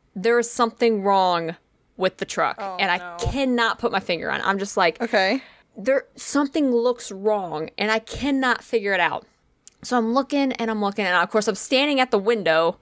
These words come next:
Speaker 1: like
Speaker 2: Uh-huh.
Speaker 1: a weirdo, just looking out the window.
Speaker 2: Just
Speaker 1: My dad's
Speaker 2: staring
Speaker 1: at,
Speaker 2: at this
Speaker 1: at the,
Speaker 2: truck.
Speaker 1: just staring outside at the truck. So my dad looks over, he's like, "What the fuck are you looking at?"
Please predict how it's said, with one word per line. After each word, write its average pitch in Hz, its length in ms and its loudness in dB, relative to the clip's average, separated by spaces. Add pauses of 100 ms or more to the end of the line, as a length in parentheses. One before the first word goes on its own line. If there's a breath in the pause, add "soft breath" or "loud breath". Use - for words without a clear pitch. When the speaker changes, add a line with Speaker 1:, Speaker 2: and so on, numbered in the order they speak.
Speaker 1:
like - 140 0
Speaker 2:
Uh-huh. 196 120 2
Speaker 1:
a - 40 0
weirdo, 180 340 2
just 175 160 -6
looking 190 240 0
out 196 160 2
the 170 60 -4
window. 170 500 0
Speaker 2:
Just 233 300 -2
Speaker 1:
My - 40 -2
dad's 208 220 0
Speaker 2:
staring 208 220 0
Speaker 1:
at, - 0 -
Speaker 2:
at 220 80 -4
this 214 180 -4
Speaker 1:
at - 60 2
the, 196 40 0
Speaker 2:
truck. 196 600 -4
Speaker 1:
just 320 220 -2
staring 262 520 0
outside 285 540 0
at 208 160 0
the 262 60 2
truck. 277 340 -2 (280 loud breath)
So 240 120 -6
my 240 40 2
dad 294 180 0
looks 262 180 -2
over, 226 180 2
he's 214 160 0
like, 190 160 -2
"What 269 220 0
the 539 140 2
fuck - 360 -4
are 277 60 -2
you 220 180 -2
looking 196 260 -4
at?" 160 200 0